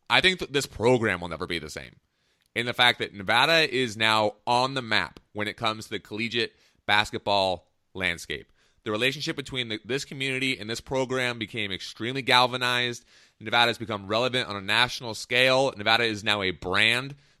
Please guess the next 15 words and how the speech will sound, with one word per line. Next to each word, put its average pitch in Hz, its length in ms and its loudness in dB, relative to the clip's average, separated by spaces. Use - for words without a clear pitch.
that 110 140 -2
people 117 240 0
recognize. 135 800 2
You 113 80 -6
got 113 140 2
people 117 160 -4
like 107 260 4
S 123 220 2
V 117 160 -2
P 113 320 0
and 90 240 -6
Big 117 240 6
Cat 113 400 8
all 117 240 8
over 117 500 4